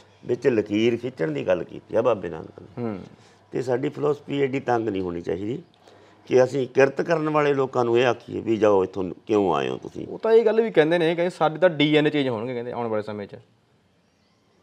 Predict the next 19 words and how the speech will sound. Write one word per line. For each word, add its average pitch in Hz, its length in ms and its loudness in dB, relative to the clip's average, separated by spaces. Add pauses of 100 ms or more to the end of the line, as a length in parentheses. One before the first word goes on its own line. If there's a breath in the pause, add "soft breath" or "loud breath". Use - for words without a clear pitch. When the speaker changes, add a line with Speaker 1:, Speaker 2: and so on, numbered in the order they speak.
(280)
Speaker 2:
ਜਦੋਂ 120 160 -2
Speaker 1:
ਕੀ? 131 60 0
Speaker 2:
ਕਹਿੰਦੇ, 139 280 2
ਜਦੋਂ 131 200 2
ਕਹਿੰਦੇ 147 180 4
ਬਿਹਾਰ 147 320 8
ਦੇ 143 120 4
ਲੋਕ 139 200 4
ਇੱਧਰ 143 200 0
ਕਬਜ਼ਾ 131 360 4
ਕਰਨਗੇ, 131 480 0 (300 soft breath)
ਸਾਡੇ 139 280 4
ਲੋਕ 143 160 4
ਕਹਿੰਦੇ 151 220 2
ਉੱਧਰ 143 180 0
ਜਾਈ 147 180 6
ਜਾ 147 140 8
ਰਹੇ 147 120 4
ਨੇ, 143 160 -2